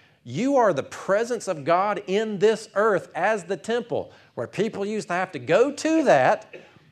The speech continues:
Now you carry that presence. You move around as a kingdom priest.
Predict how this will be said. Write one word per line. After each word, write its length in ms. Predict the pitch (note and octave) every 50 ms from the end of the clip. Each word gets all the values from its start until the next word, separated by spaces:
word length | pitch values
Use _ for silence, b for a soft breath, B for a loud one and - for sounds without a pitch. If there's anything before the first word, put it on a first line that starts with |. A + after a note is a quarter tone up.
| _ _ _
Now 540 | C3+ C#3 F3 A#3+ C#4 D4+ C#4+ G#3+ A3 A#3 -
you 340 | - C#3+ C3 D3+ A#3+ D4 D4
carry 540 | C#4+ - - - A#3 C4 C#4 D4 C#4+ A#3+ G3+
that 240 | F3 F3+ F#3 F#3 F#3
presence. 640 | - G#3+ G#3+ G3+ D#3+ G2+ F2 - - - - - -
You 160 | C3 D3 F#3
move 500 | D#3 C#3+ C#3+ D3+ D#3+ E3+ E3+ E3+ E3 D3+
around 540 | D#3 C#3+ D3 C#3 C3 B2 F#2+ D2+ D2 C#2 - _ _ _ _ _ _ _ _ _ _ _ _ _ _ _ _ _ _ _ _ _ _ _
as 160 | - C3 A#2
a 60 | G#2+ G2+
kingdom 540 | - - D#3+ D#3+ D#3+ E3 D#3 D#3+ E3 E3 D#3 _ _ _ _ _ _ _
priest. 540 | - C3 A2+ G#2+ G2 - - - - -